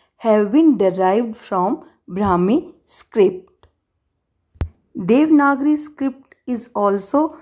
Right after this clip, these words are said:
derived from Brahmi script. Devanagari script is used to write Hindi language, and Hindi language is the official language of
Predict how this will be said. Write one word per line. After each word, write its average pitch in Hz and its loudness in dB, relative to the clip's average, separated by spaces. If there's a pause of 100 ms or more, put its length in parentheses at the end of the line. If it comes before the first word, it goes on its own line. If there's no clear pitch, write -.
(300)
derived 233 2
from 226 -6 (180)
Brahmi 202 -2 (120)
script. - -6 (1500)
Devanagari 208 0
script 302 -4 (240)
is 302 2
used 311 0
to 262 0
write 214 -2 (200)
Hindi 269 4
language, - -8 (580)
and 190 -4
Hindi 185 0
language 214 0 (320)
is 320 -2
the 370 2 (100)
official 311 2
language 180 -4
of 277 -4